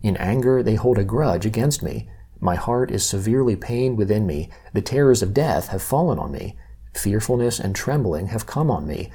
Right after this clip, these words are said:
Horror has overwhelmed me. I said, "Oh, that I had wings like a dove. Then I would fly away and be at rest. Behold, then I would wander far off. I would lodge in the wilderness."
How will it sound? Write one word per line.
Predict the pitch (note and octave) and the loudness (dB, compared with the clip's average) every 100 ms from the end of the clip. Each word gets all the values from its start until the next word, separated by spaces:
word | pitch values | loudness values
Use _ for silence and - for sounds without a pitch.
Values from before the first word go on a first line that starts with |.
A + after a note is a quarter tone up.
| - - | -18 -12
Horror | - D#3+ D#3 D2+ | -2 2 2 2
has | F#2 A2+ A#2 | 0 0 2
overwhelmed | C#3+ C3+ A2 D3 D#3+ | 2 4 2 2 0
me. | - G#2 A2 - - _ - - | -2 -8 -10 -14 -20 _ -20 -8
I | D3 | -2
said, | D#3 - D#3 F#2+ A2 | 0 2 4 2 0
"Oh, | B2 D#3+ D#3 | -2 0 0
that | A2+ A2+ | 2 2
I | C3 | 2
had | A2 G#2+ | 2 0
wings | G#2+ C#3+ D3+ C#3 | 0 2 2 0
like | A2+ | 0
a | A2+ | 2
dove. | F#2+ F#2+ D#2 D2+ - - - - | 2 0 0 -4 -8 -20 -14 -4
Then | A#2+ D3+ | 0 2
I | C#3+ C3 | 0 2
would | C3 - | 2 2
fly | - A#2+ | 0 2
away | B2 G2 F#2+ D#2+ | 2 2 0 -2
and | - G#2 | -2 0
be | B2 | 2
at | A#2+ | 2
rest. | G2 G#2 E2 - - - - - - | 2 2 0 -4 -6 -20 -20 -6 2
Behold, | A2 C3+ B2 D#2 E2+ - | 2 6 6 6 2 0
then | G#2 C3 | -2 0
I | |
would | B2+ F#2 | 0 0
wander | F#2 A#2 G#2+ | 0 2 2
far | - A2 G2+ | 2 2 4
off. | G#2+ A2 - - - - | 2 0 -2 -8 -12 -6
I | A2+ | -2
would | C3 A2 | 2 2
lodge | A2+ E3 E2+ G2+ | 2 0 0 -4
in | - A2 | -2 -2
the | G2 | 0
wilderness." | A#2+ F#3+ F2 A#1+ - - | 2 2 0 -2 -4 -6